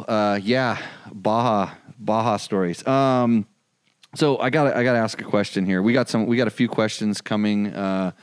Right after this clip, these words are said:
coming in. Uh, if you guys have questions, go ahead and ask them on the, uh, chat room, and, uh, we will try to get 'em answered 'cause George, uh,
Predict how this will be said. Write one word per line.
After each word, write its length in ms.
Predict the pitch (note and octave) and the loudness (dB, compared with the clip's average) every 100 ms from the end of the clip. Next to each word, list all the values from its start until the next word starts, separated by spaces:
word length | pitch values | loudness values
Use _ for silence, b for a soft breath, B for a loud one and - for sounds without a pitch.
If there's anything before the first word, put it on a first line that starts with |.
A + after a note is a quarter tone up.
| B B B B B - | B B B B B -2
coming 300 | A#2 A2 G#2+ | 0 2 2
in. 440 | G#2 G2+ G2+ - _ | 2 2 0 -4 _
Uh, 360 | A#2 A2+ G#2+ G#2 | -4 -2 0 0
if 160 | A#2 | 0
you 100 | C3+ | 0
guys 220 | B2 B2+ A#2+ | 2 0 0
have 240 | C3 B2+ | -2 -2
questions, 480 | - A2 - A2+ G#2 | 0 -2 0 -2 0
go 140 | A#2+ | 0
ahead 180 | A#2 A2 | 2 0
and 160 | G#2 G2 | -2 -2
ask 300 | G#2+ G#2 - | -4 -4 -4
them 260 | A2+ G#2 G#2 | 0 0 -2
on 260 | G2 G2+ G2 | -4 -2 0
the, 180 | G2 F#2 | 0 0
uh, 80 | |
chat 280 | F2+ D3 E3 | -2 -2 0
room, 320 | G#2+ G#2 D3 - _ - | 0 0 -2 -8 _ -8
and, 400 | G2+ G2+ G2+ G2 | -4 -2 0 0
uh, 160 | F#2+ | 0
we 120 | G2 G#2+ | 0 0
will 100 | G2+ | -2
try 200 | - A2 | -2 -2
to 80 | G2 | 0
get 160 | G#2 | 0
'em 80 | F#2+ | 0
answered 360 | G2 A2 C3+ A#2 | 0 0 -4 -2
'cause 180 | G#2+ F2+ | -2 -4
George, 580 | F#2+ G2+ G#2 F#2+ F2+ - | -2 0 2 0 -6 -8
uh, 300 | G2+ F#2+ F#2 | -4 -2 -4